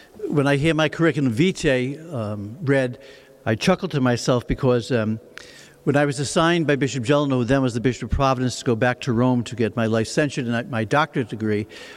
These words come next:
I had been a parish priest in Providence and teaching at the local college seminary, teaching philosophy. But most Sundays, I'd go home to my parents' house for dinner with my other brothers and sisters, my nieces and nephews. So the Sunday I went home to tell my family about being sent to Rome,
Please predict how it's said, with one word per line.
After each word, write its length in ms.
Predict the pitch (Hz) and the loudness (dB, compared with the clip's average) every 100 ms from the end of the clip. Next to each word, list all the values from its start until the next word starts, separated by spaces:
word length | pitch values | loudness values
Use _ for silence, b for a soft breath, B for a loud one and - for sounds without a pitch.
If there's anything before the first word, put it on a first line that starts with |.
| B | B
I 120 | 143 170 | 2 2
had 100 | 151 | 2
been 160 | 160 | 0
a 20 | |
parish 380 | 147 165 160 147 | 0 0 0 -2
priest 420 | - 180 151 - | -2 0 0 -6
in 220 | - 143 120 | -8 -6 -2
Providence 480 | 151 151 127 110 | 0 0 0 -4
and 100 | 117 | -4
teaching 320 | - 151 143 127 | -2 0 0 0
at 140 | - | 0
the 80 | 110 | 0
local 420 | 117 120 117 104 - | 0 0 -2 -4 -6
college 320 | - 117 101 | -2 -2 0
seminary, 300 | - 117 104 | -2 0 -2
teaching 340 | 92 131 120 110 | -4 -4 -4 -6
philosophy. 580 | 117 117 120 - 92 - B B B B B B - | -2 0 -2 -6 -10 -10 B B B B B B -2
But 220 | 143 185 | -2 2
most 480 | 147 190 - - - - | 2 2 0 -12 -16 -14
Sundays, 580 | - 175 160 143 135 156 | -2 0 2 2 2 -2
I'd 160 | 123 | -2
go 240 | 104 139 143 | 0 0 0
home 300 | - 151 143 | 0 0 2
to 80 | 120 | 0
my 100 | 117 | 0
parents' 400 | 139 165 160 - | 0 0 0 0
house 260 | 120 120 | 0 0
for 100 | - | -2
dinner 220 | 117 131 | 0 2
with 200 | 123 113 | 0 0
my 160 | 120 113 | 0 2
other 180 | 113 110 | 2 0
brothers 280 | 113 107 104 | 0 -2 -4
and 60 | |
sisters, 400 | - 117 - 107 | -4 -6 -4 -4
my 160 | 107 101 | -2 0
nieces 320 | 107 104 - | -2 -4 -6
and 80 | 95 | -2
nephews. 440 | 110 - 90 - B B B B B B B | -2 -2 -6 -8 B B B B B B B
So 160 | - | -2
the 80 | 131 | -2
Sunday 400 | - 190 196 180 | 0 0 2 2
I 160 | 156 147 | 2 0
went 220 | 147 127 | -2 0
home 260 | 147 151 143 | 2 2 0
to 100 | - | -2
tell 200 | 147 131 | 0 2
my 120 | 120 | 2
family 320 | - 143 139 | 2 2 2
about 360 | 117 117 120 - | 2 0 0 -2
being 160 | 117 | -2
sent 260 | - 131 117 | 0 -2 0
to 100 | 123 | 0
Rome, 420 | 147 160 120 | 2 2 -2